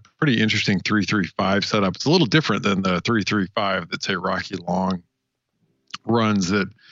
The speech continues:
um, has started to proliferate a little bit out west. Um, you know, I think some A S U fans would be familiar with it from, uh, Danny Gonzalez's time at A S U, um, and anyone that's played San Diego State.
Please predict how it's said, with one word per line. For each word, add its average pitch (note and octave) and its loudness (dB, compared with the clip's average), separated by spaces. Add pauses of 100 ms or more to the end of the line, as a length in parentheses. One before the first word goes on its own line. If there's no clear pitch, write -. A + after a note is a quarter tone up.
(180)
um, G2 2
has C#3 0
started A#3 2
to B2 2
proliferate G#2+ 2
a G2 2
little A#2+ 2
bit G2+ 2
out F#2+ 2
west. F#2 -2 (420)
Um, G2 -2
you G#2+ -2
know, G2+ 2
I G2 0
think G2+ -2
some G#2+ 0
A G2+ 2
S F#2 -2
U G2+ 0
fans F#2 0
would E2+ -4
be F#2 -4
familiar F2+ -2 (100)
with F#2 -2
it F2+ -4
from, F#2 -2
uh, F2 2
Danny F#2 0
Gonzalez's F2+ -2
time F2+ -2
at E2+ -18
A F2 -20
S - -6
U, F2+ 0 (580)
um, G2 2
and F#2+ 0 (200)
anyone G#2+ 2
that's F2+ -8
played F#2 0
San F#2+ 0
Diego F2 -2
State. F#2+ 0